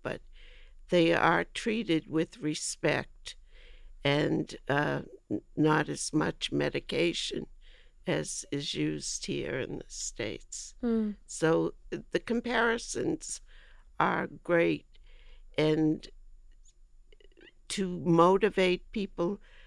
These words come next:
Speaker 1: to want to return to the community, people, family members come and spend time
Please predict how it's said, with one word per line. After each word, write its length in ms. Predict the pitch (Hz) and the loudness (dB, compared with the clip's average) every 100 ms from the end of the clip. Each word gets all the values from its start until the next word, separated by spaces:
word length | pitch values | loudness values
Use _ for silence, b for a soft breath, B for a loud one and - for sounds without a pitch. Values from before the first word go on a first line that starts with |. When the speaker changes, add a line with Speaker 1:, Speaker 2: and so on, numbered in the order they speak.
| b - | b -4
Speaker 1:
to 120 | 170 | 0
want 440 | 156 165 165 170 - | 4 6 6 6 2
to 120 | 196 | -2
return 640 | 170 165 - 208 165 175 - | 0 0 -2 2 4 2 0
to 100 | 208 | -4
the 140 | 185 | -4
community, 880 | - 208 202 196 208 220 - 233 - b b b b b b | -4 -2 0 0 -2 -6 -8 -10 -10 b b b b b b
people, 640 | 240 220 - 214 190 180 - - - | -4 -4 0 2 2 0 -4 -14 4
family 440 | 202 220 240 233 | 6 6 6 4
members 720 | 214 160 151 143 - 160 - - | 4 2 2 -2 -4 -4 -8 -6
come 320 | 202 170 175 | -2 0 2
and 200 | 147 165 | 0 -2
spend 460 | - - - 196 214 | -6 -4 -4 -2 -4
time 520 | 123 135 - 190 - | -4 -4 -4 -6 -6